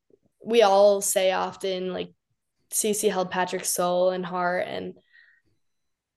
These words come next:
that dog just, like, they had such a special connection I could never describe. I don't think two humans could have the type of connection that they had. And it's just so powerful to even, like, think about.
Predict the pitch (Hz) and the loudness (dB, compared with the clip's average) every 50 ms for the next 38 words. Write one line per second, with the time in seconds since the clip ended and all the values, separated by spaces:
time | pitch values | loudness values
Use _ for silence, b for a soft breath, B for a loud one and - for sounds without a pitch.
0 | _ _ - 202 196 190 190 - 196 185 180 185 180 185 185 190 - 190 175 - | _ _ -2 0 0 0 2 2 2 2 2 2 0 -2 -2 -4 -6 -6 -4 -2
1 | - - - - - 175 175 175 175 - _ _ _ _ _ _ _ _ _ _ | -4 -4 -4 -4 -4 -4 -4 -6 -10 -14 _ _ _ _ _ _ _ _ _ _
2 | _ _ - 208 202 208 202 202 196 190 190 190 - 190 180 180 - 196 - - | _ _ 2 4 4 4 4 2 -2 -2 -2 0 0 0 0 0 -4 -6 -6 -4
3 | 190 185 175 - 208 196 - 196 185 180 180 175 - - 196 180 175 180 196 185 | -4 -4 -4 -4 -8 -8 -6 -6 -6 -6 -6 -6 -6 -4 -4 -4 -4 -4 -4 -4
4 | 180 175 180 180 180 175 - - - 180 180 180 180 180 180 185 185 185 185 185 | -2 -2 -4 -6 -6 -6 -8 -6 -4 -4 -2 0 0 0 2 2 2 2 2 0
5 | 185 185 185 185 190 185 180 180 - 202 196 190 - 202 185 185 180 180 180 180 | -2 -4 -4 -4 -4 -4 -4 -4 -2 -2 -2 0 0 -2 -2 -2 -2 -4 -6 -6
6 | - - 185 185 180 175 175 180 185 190 185 185 180 - - - - 180 180 180 | -6 -6 -4 -4 -2 -4 -4 -4 -8 -10 -10 -10 -12 -14 -10 -6 -4 -4 -4 -6
7 | 180 180 - - 185 180 175 175 - - - 180 185 185 - - - - 190 185 | -8 -12 -10 -8 -8 -8 -8 -6 -8 -8 -6 -6 -8 -8 -10 -8 -6 -6 -6 -6
8 | 180 185 - - - - - - 185 185 - b b b b b b b b b | -6 -6 -4 -4 -4 -4 -4 -6 -6 -8 -10 b b b b b b b b b
9 | _ _ _ _ _ _ _ _ _ _ _ _ - 214 208 208 - - 226 214 | _ _ _ _ _ _ _ _ _ _ _ _ 2 2 2 2 2 2 0 0
10 | 214 - 220 196 185 185 190 185 180 185 180 180 185 185 - 202 190 180 180 180 | 2 2 4 4 4 2 0 -2 -4 -2 -4 -4 -6 -8 -8 -6 -4 -2 -2 -2
11 | 190 - - - - 208 196 185 185 185 190 190 185 - - 180 156 - 180 185 | -2 -4 -4 -4 -4 -4 -4 -4 -6 -8 -8 -10 -10 -8 -8 -8 -8 -10 -12 -12
12 | 185 190 190 - - - | -12 -10 -8 -8 -8 -10